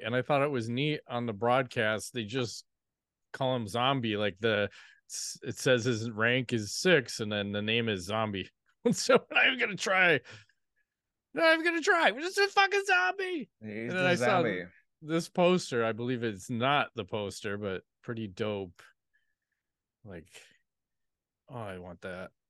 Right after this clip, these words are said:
Speaker 2: Pretty
Speaker 1: I don't know
Speaker 2: nice.
Speaker 1: if someone made that, 'cause I didn't see, like, an official one, so I'm assuming someone just made that, but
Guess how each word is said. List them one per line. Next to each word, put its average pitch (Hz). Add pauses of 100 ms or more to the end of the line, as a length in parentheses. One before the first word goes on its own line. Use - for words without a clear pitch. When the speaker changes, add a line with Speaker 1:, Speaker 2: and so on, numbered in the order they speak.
(1160)
Speaker 2:
Pretty 135
Speaker 1:
I -
don't 196
know 175
Speaker 2:
nice. 151
Speaker 1:
if 120
someone 123
made 110
that, 98 (800)
'cause 104
I 113
didn't 120
see, 120
like, 104
an 98
official 95 (100)
one, 87
so -
I'm 87
assuming 92
someone 92
just 87
made 101
that, -
but -